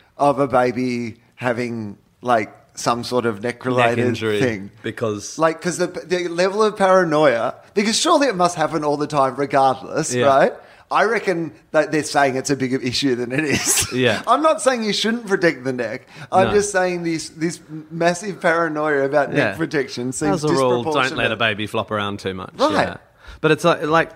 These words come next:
Speaker 2: and, and then there's measurability factors going on here. So, like, how have we got onto this? But if the, if a soft cheese, you know, thing carries a particular, uh, bacteria that one in X million times can get into the system and
Speaker 1: Sure.
Speaker 2: cause damage to your baby, then of course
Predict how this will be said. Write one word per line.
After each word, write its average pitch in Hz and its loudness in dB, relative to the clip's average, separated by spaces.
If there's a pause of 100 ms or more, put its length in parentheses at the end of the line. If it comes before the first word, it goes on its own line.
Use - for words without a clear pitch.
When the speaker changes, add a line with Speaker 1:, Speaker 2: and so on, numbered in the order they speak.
(120)
Speaker 2:
and, 143 0
and 151 2
then 156 4
there's 139 0
measurability 117 -2
factors 92 -4
going 98 -4
on 90 -8
here. 95 -2
So, 98 -2
like, 95 -4 (180)
how 165 0
have 147 -2
we 131 -2
got 120 2
onto 113 -2
this? 110 -6
But 127 0
if 131 0 (220)
the, 131 2
if 143 0
a 147 -2
soft 180 0
cheese, 120 -2
you 113 -6
know, 107 -4
thing 104 -8
carries 104 -6
a 101 -10
particular, 98 -8 (320)
uh, 110 -12
bacteria 98 -4 (280)
that 101 -4 (160)
one 110 0
in 101 -4
X 107 -6
million 101 -2
times 95 -4
can 98 -4
get 95 0
into 92 -4
the 95 -4
system 92 -4
and 92 -8
Speaker 1:
Sure. 101 0
Speaker 2:
cause 95 -2
damage 92 -4
to 110 -6
your 92 -4
baby, 90 -4
then 92 -6
of - -12
course 101 -2